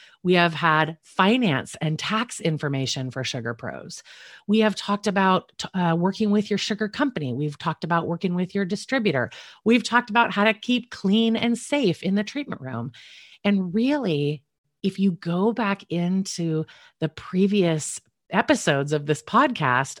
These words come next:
there are s-, there is so much information. And you can even re-listen, obviously, the magic of podcasts. You can re-listen to those that maybe there's a sugar company on there that you're like, "Hey, I wanna kinda get to know that company a little better." Take a look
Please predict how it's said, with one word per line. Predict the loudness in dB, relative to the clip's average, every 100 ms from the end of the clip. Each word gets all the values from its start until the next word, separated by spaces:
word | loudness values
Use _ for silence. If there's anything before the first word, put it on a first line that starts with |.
| _
there | 2 2 4
are | 2 2
s-, | 0 -10 -12 -6
there | -2 -2
is | -4
so | -6 -2 0 2 2
much | 2 0 -2
information. | -4 -4 -2 -4 0 -2 -2 -2 -2 -4 -6 -12 -20 -20 -20 -4
And | 2 4 2
you | 0 0
can | 2
even | 0 0 0
re-listen, | 0 4 2 4 2 2
obviously, | 2 2 0 0 0 0
the |
magic | 2 0 0 0
of | 0 0
podcasts. | 0 0 2 0 0 -4 -18 -20 -4
You | -2
can | 0 0
re-listen | 0 -2 -4 -2 -2
to | -2
those | 0 0 0 0
that | -2 -2
maybe | 0 0
there's | 0 -2
a |
sugar | -4 -6 -6
company | -4 -2 0 -2 0
on | 0 0
there | -2 -2
that | -4 -6
you're | -4
like, | -2 -4
"Hey, | -4
I | -4
wanna | -2 -4
kinda | -4 -6
get | -6
to | -6
know | -4 2
that | 0 0
company | -4 -4 -4
a | -4
little | -4
better." | -2 -2 -2 -4 -8 -20 -20 _ _ -2
Take | 0
a | 2
look | 0